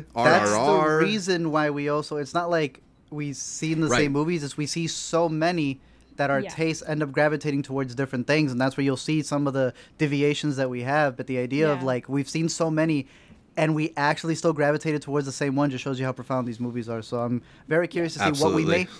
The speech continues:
Speaker 1: have left out of our
Speaker 3: Mm-hmm.
Speaker 1: list that, uh, y'all think we should have before the end of the year. Definitely let us know that down below. Docs, dramas,
Speaker 2: Yeah.
Speaker 1: the super small ones. We're gonna have a video also talking about some obscure things, uh,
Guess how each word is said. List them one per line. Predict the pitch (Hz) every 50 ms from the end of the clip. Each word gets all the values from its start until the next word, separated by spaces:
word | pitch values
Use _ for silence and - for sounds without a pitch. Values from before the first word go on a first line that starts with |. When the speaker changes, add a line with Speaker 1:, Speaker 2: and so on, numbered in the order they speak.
| -
Speaker 1:
have | 180 175 170
left | 180 180 175 - 175
out | 170 170
of | 175 180
our | 180
Speaker 3:
Mm-hmm. | 175 175
Speaker 1:
list | 185 190 240 - - -
that, | 147 139 135 131
uh, | 127 123 123 120 113 - - - - _ -
y'all | 139 135
think | - 147 135 135
we | 135
should | 117 135 123
have | 123 131 135 135 131
before | 127 123 - - 135 135 143
the | 139 139 139 143
end | 139
of | 135 135
the | 135
year. | 135 143 143 139
Definitely | 131 127 - - 131 123
let | 127 127 123
us | 113 117
know | 127 123 123
that | 123 123 123 - - _ -
down | - 127 123 120
below. | 117 117 127 139 139 135 135 127 - -
Docs, | 139 143 143 143 139 - - - - - _ -
dramas, | - 127 127 135 139 147 147 123
Speaker 2:
Yeah. | 101 82 80 - - - - - - -
Speaker 1:
the | - 135
super | - 185 160 165 156
small | - 165 156 156 160 160
ones. | 156 151 135
We're | 135
gonna | 143 151
have | 160 151
a | 143 135
video | 127 147 147 147 147 139 135 131
also | 131 131 - 131
talking | - 143 139 139
about | 131 135 135 131
some | 139 131
obscure | 120 - - - - 139 139 135
things, | - - 139 135 139 143 151 143 - -
uh, | - - 127 123 120 120 117 117